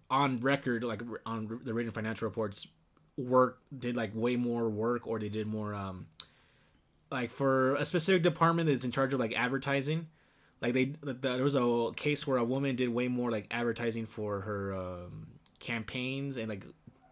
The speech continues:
put more hours, put more work into it, and actually had way more gains, like, reflected on the report for the company than her male counterpart.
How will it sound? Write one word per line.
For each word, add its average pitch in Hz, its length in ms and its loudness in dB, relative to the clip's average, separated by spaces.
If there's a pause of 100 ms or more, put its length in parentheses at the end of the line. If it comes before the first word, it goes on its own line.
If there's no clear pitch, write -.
(320)
put 127 180 -2
more 175 260 2
hours, 143 460 4
put 135 160 0
more 131 260 2
work 120 240 -4
into 110 300 -4
it, 107 160 -4 (260)
and 131 100 2
actually 202 360 6
had 156 320 6
way 135 260 4
more 143 280 2
gains, 117 680 -2
like, 104 220 -8
reflected 117 560 -4
on 101 140 -6
the 101 80 -6
report 98 440 -6 (280)
for 117 120 -2
the 107 80 -2
company 113 380 -2
than 104 160 -4
her 101 160 -4
male 117 240 -2
counterpart. 110 640 -4